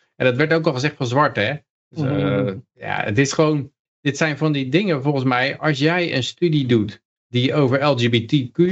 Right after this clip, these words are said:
Speaker 1: Q gaat, dan krijg je extra bonuspunten, krijg je, krijg je subsidie en dan heb je een grotere kans dat het gepubliceerd wordt.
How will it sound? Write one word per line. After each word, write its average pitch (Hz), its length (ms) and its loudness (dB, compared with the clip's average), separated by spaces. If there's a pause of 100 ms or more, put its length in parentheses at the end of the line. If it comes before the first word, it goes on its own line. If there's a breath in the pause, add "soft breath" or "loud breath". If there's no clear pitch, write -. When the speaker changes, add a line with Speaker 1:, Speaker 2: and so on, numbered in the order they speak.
(260)
Speaker 1:
Q 170 260 4
gaat, 170 420 -2 (260)
dan 139 680 0
krijg 139 260 0
je 139 100 0
extra 127 720 -2
bonuspunten, 113 800 -2
krijg 113 160 -2
je, 117 280 -2
krijg 123 200 -2
je 113 100 0
subsidie 120 420 -2
en 110 60 0
dan 113 100 -2
heb 113 100 -4
je 131 60 6
een 113 60 2
grotere 131 380 0
kans 123 260 0
dat 131 100 0
het 120 100 -6
gepubliceerd 113 640 0
wordt. 87 220 -6